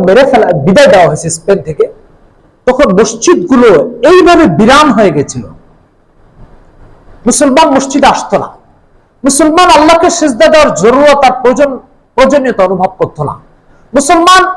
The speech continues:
তার জিন্দেগীর মূল উদ্দেশ্য আল্লাহর গোলামি, এই চেতনা থেকে দূরে সরে গেছিল। মসজিদের জানলাগুলিতে শ্যাওলা পড়ে গেছিল, মসজিদের ভিতরে বিম,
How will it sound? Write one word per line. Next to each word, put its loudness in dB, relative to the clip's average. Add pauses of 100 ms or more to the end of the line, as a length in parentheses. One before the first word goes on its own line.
(460)
তার 2
জিন্দেগীর 2
মূল 2
উদ্দেশ্য 0
আল্লাহর 2
গোলামি, 2 (480)
এই 0
চেতনা -2
থেকে -4
দূরে 0
সরে -2
গেছিল। -12 (680)
মসজিদের 0
জানলাগুলিতে 0
শ্যাওলা 2
পড়ে 0
গেছিল, -6 (580)
মসজিদের -2
ভিতরে 0
বিম, -2